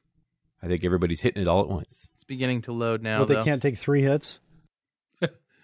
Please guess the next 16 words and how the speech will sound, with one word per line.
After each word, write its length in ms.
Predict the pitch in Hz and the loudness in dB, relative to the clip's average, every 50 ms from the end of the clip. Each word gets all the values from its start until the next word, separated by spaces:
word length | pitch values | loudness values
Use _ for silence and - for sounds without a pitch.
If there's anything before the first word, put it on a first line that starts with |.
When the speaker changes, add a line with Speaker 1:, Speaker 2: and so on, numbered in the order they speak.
| _ _ _ _ _ _ _ _ _ _ _ _ _ _ _ _ _ _ _ _ _ _ | _ _ _ _ _ _ _ _ _ _ _ _ _ _ _ _ _ _ _ _ _ _
Speaker 2:
Plus 220 | - 147 143 - - | -2 0 0 0 2
about 220 | 139 120 104 98 | 2 2 2 2
fifteen. 560 | - - 107 - - - 104 90 85 87 92 _ _ _ _ _ _ _ _ _ _ _ _ _ - | 0 -4 -6 -6 -4 -6 -6 -6 -6 -6 -10 _ _ _ _ _ _ _ _ _ _ _ _ _ -4
This 180 | 147 160 - | -2 0 2
guy 180 | - 196 196 190 | 6 6 8 8
looked, 360 | 170 160 170 180 180 - 139 | 8 8 6 6 4 2 2
this 240 | 156 165 180 - - - | 2 4 4 4 0 -2
robot 560 | 135 131 135 147 175 185 180 170 151 139 139 | -2 2 6 6 6 8 8 8 6 8 6
almost 340 | 147 147 147 143 135 - - | 6 6 6 4 2 4 2
looks 220 | 147 135 - - | 2 2 2 2
like 220 | 151 143 131 - | 2 2 2 2
Lost 400 | 127 127 135 143 147 143 - - | 2 4 6 6 6 6 4 2
in 120 | 156 139 127 | 2 2 2
Space, 600 | - - - - 131 143 156 135 - - - - | 2 0 0 2 4 4 4 4 2 0 -2 -2
you 100 | 127 120 | -2 0
know? 280 | 117 117 123 135 143 | 2 2 2 2 0